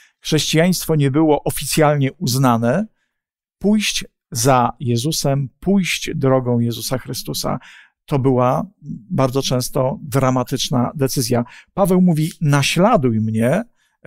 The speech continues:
moje dziecko, e, w tej mojej drodze", a jest to droga przez cierpienie, przez poświęcenie, przez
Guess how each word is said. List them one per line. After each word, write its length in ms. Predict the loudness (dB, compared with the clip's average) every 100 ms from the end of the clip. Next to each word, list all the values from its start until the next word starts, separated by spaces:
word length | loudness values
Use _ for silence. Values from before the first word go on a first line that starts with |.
| 2 4 2
moje 320 | 2 4 4
dziecko, 600 | 2 0 -2 -2 -2 -2 -6 _ _ _ _
e, 40 | 2 2 2 -2 _ _
w 100 | -2
tej 180 | 2 4
mojej 280 | 4 0 0
drodze", 340 | 2 2 2
a 40 |
jest 220 | 2 0 0
to 180 | 0 0
droga 440 | 2 2 2 -2
przez 340 | -2 -4 -4
cierpienie, 540 | -4 -4 -2 -2 -2 -4
przez 220 | -6 -8
poświęcenie, 760 | -8 -6 -4 -2 -2 -2 -2 -4 -10 -20 _
przez 240 | -2 -2